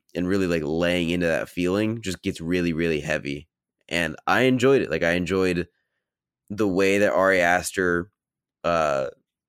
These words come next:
pushes that theme forward. I think I did see an interview with him where he said he wanted to make a movie just about a loser. And that's kind of what Bo is. He is just kind of a loser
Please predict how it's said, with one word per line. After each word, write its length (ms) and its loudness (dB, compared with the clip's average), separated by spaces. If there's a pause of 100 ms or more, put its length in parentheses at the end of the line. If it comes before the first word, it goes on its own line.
(880)
pushes 320 -2
that 180 0
theme 200 0
forward. 380 0 (300)
I 80 -4
think 280 0
I 100 2
did 220 -2
see 180 0
an 60 0
interview 320 0
with 120 0
him 140 0
where 120 0
he 60 0
said 220 -2
he 100 -2
wanted 240 0
to 60 -2
make 140 0
a 60 -2
movie 280 0
just 160 -8
about 200 0
a 60 -2
loser. 500 -2 (840)
And 80 -2
that's 120 -2
kind 200 2
of 60 2
what 200 2
Bo 240 2
is. 200 2
He 160 0
is 120 0
just 260 -4
kind 180 0
of 80 -2
a 60 0
loser 520 -2